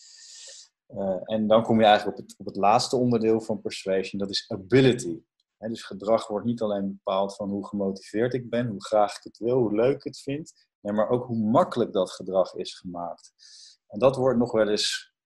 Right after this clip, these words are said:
eigenlijk vergeten, hè. We, we zijn van nature heel erg geneigd om te denken, als ik jou wil verleiden of overtuigen, dan moet ik jou motiveren. Als jij iets niet doet, dan komt het omdat jij niet gemotiveerd bent. Maar meestal is dat niet zo. Meestal is het gewoon, ben je best gemotiveerd,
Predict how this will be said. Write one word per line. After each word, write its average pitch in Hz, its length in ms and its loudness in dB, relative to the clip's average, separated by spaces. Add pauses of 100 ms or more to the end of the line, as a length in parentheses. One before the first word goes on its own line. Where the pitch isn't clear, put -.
(140)
eigenlijk 98 360 -6
vergeten, 110 520 2
hè. 123 140 -6
We, 107 340 -8
we 101 80 -10
zijn 107 220 -4
van 107 120 -8
nature 120 380 -2
heel 139 100 0
erg 135 160 0
geneigd 113 460 -2
om 104 140 -6
te 98 140 -10
denken, 104 340 -2
als 107 160 -4
ik - 100 -12
jou 101 280 6
wil 101 300 0 (100)
verleiden 131 560 4
of - 80 -8
overtuigen, 127 680 -2
dan 113 120 0
moet 113 100 0
ik 110 60 -6
jou 107 140 2
motiveren. 107 760 2 (640)
Als - 140 -2
jij 120 220 4
iets 123 160 0
niet 117 280 2
doet, 185 340 4
dan 92 200 -2
komt 185 260 4
het - 260 2
omdat 123 280 2
jij 120 120 4
niet 120 220 2
gemotiveerd 117 760 0
bent. - 220 -14 (500)
Maar 117 160 -2
meestal 190 400 2
is - 140 -2
dat 131 160 -4
niet 98 100 -6
zo. 104 140 -6
Meestal 160 380 0
is 143 80 -4
het 139 140 -8
gewoon, 131 320 -2
ben 139 100 2
je 139 100 2
best 165 220 0
gemotiveerd, 127 760 -2